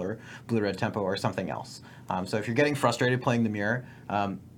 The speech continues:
oftentimes teching for the mirror is pretty challenging, and just switching to a deck that's better against that deck is better.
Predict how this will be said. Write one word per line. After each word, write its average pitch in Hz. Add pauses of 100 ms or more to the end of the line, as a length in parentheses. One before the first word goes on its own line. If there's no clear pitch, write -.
oftentimes 131
teching 127
for 135
the 120
mirror 117
is 117
pretty 127
challenging, 127
and 107
just -
switching 127
to 117
a 113
deck 107
that's 104
better 104
against 98
that 90
deck 92
is 82
better. -